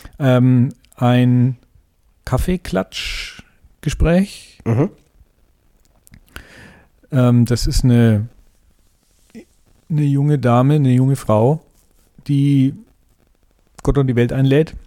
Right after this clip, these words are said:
Speaker 2: Mhm.
Speaker 1: aus, aus Nürnberg und, und mit denen quatscht. Und zu Gast war ein, äh, eine, ein Lehrer, der an einer Mittelschule, glaub ich, äh, unterrichtet und, ähm, offen homosexuell ist.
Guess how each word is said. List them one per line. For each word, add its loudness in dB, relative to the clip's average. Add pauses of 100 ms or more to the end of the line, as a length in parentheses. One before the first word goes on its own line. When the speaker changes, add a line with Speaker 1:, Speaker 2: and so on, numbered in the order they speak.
(160)
Speaker 2:
Mhm. 2
Speaker 1:
aus, 4
aus 0
Nürnberg 2
und, -6
und -4
mit -6
denen -2
quatscht. -6
Und -4
zu -2
Gast -4
war 2
ein, 0 (720)
äh, -2
eine, 0
ein -2
Lehrer, 0 (1500)
der 2
an 2
einer 2
Mittelschule, -2
glaub 0
ich, -4
äh, -2
unterrichtet -2 (1700)
und, 0
ähm, 2
offen 0
homosexuell -2
ist. -4